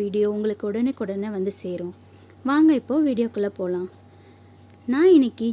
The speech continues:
சிக்கன் குழம்பு செய்யறதுக்காக அரை கிலோ சிக்கன் வாங்கியிருக்கேன். இந்த அரை கிலோ சிக்கனை நான் பெரிய பீஸாவும் இல்லாம, சின்ன பீஸாவும் இல்லாம, மீடியமான சைஸ்ல கட் பண்ணி வாங்கியிருக்கேன். சரி, வாங்க,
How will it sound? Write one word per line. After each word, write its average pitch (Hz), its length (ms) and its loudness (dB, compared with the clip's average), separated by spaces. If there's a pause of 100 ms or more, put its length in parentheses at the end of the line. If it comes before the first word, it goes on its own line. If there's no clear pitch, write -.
(140)
சிக்கன் 330 340 0
குழம்பு 220 360 -2
செய்யறதுக்காக 196 760 -6 (600)
அரை 247 200 0
கிலோ 302 160 2 (100)
சிக்கன் 233 300 -6 (340)
வாங்கியிருக்கேன். 196 540 -4 (640)
இந்த 254 120 2 (120)
அரை 254 200 -2
கிலோ 359 140 2 (100)
சிக்கனை 233 320 -4 (120)
நான் 220 200 -10
பெரிய 269 300 4
பீஸாவும் 254 460 0
இல்லாம, 208 320 -4 (100)
சின்ன 269 320 2
பீஸாவும் 214 420 -6
இல்லாம, 185 320 -4 (680)
மீடியமான 277 640 4
சைஸ்ல 214 380 -4 (120)
கட் 196 220 -10
பண்ணி 214 240 -4
வாங்கியிருக்கேன். 185 460 -2 (600)
சரி, 233 260 0
வாங்க, 220 220 -4